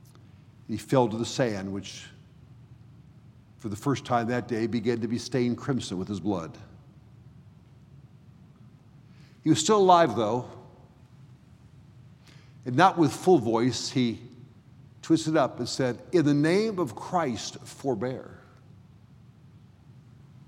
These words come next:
and slumped to his death. A hush came over the eighty thousand people there. A stillness.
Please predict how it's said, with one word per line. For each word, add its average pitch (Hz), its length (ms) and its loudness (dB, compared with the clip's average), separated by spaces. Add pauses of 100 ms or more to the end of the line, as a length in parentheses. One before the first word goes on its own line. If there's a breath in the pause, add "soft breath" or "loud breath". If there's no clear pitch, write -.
(180)
and 110 100 -10
slumped 107 380 -2
to 110 60 -4
his 98 100 -4
death. - 460 -6 (1800 loud breath)
A 120 40 -8
hush - 400 2
came 160 200 6
over 139 200 0
the 135 100 -2
eighty 139 280 4
thousand 123 640 -4
people 110 260 -8
there. 78 300 -12 (3750)
A - 40 -10
stillness. - 840 -4